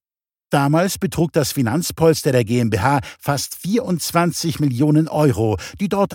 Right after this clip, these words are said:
abseits der D-F-B-Bilanz schlummern. Es ist schon drollig, wenn der D F B von der fifa mehr Transparenz fordert und selbst seine Einnahmen und Gewinne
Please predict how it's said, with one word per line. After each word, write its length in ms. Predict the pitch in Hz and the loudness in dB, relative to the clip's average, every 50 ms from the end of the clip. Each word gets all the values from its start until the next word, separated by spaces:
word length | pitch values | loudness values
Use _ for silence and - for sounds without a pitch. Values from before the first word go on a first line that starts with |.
| - | -6
abseits 480 | - 185 - - - - 143 127 - - | -8 -8 -8 -2 0 0 2 0 0 -2
der 100 | - 131 | -2 -2
D-F-B-Bilanz 840 | 107 120 117 110 - - - 143 151 113 135 123 110 110 113 107 - | 0 0 0 0 -2 0 0 0 0 2 0 2 2 2 2 0 -2
schlummern. 500 | - - - 160 98 90 73 - - - _ _ _ _ _ _ _ _ _ _ _ _ - | -2 -2 0 0 0 0 -2 -6 -10 -14 _ _ _ _ _ _ _ _ _ _ _ _ 0
Es 140 | 156 - - | 0 0 0
ist 240 | - - - - - | -2 -6 -6 -2 0
schon 200 | 170 165 135 104 | 2 2 2 2
drollig, 600 | 104 87 95 127 151 117 82 78 - - - - - - - - | 0 0 2 2 2 0 -2 -6 -10 -14 -16 -16 -16 -16 -4 0
wenn 120 | 151 160 | 2 2
der 120 | 156 170 139 | 4 2 2
D 160 | 143 151 151 | 4 4 4
F 160 | 135 - - | 2 2 0
B 160 | - 160 202 | -2 -2 -2
von 200 | 202 - 165 147 | -2 0 0 2
der 140 | 131 123 113 | 2 2 0
fifa 420 | 101 - 160 180 165 - - 151 123 | -2 -4 -6 -6 -2 0 0 0 0
mehr 360 | 107 104 107 127 170 185 180 | 0 0 2 2 0 0 -2
Transparenz 840 | - - - 110 113 120 - - - 101 78 - 117 170 190 - - | -6 -8 -6 -4 -2 -2 -2 -4 -4 -4 -4 -2 -2 -2 -2 -4 -4
fordert 440 | - 104 101 104 107 135 147 - - - - - - - | -2 0 0 2 2 2 0 0 -2 -8 -16 -16 -6 0
und 160 | - 151 120 | 2 2 4
selbst 420 | 90 131 202 240 233 - - - | 4 4 2 2 0 -2 -4 -2
seine 300 | - 127 107 110 98 - | -2 0 0 0 -2 -2
Einnahmen 440 | 131 165 202 208 202 180 147 131 120 | -2 0 0 0 2 2 0 0 0
und 180 | 117 127 - - | 0 -2 -2 -2
Gewinne 420 | 123 113 98 156 180 185 170 156 | 0 2 4 4 6 6 6 4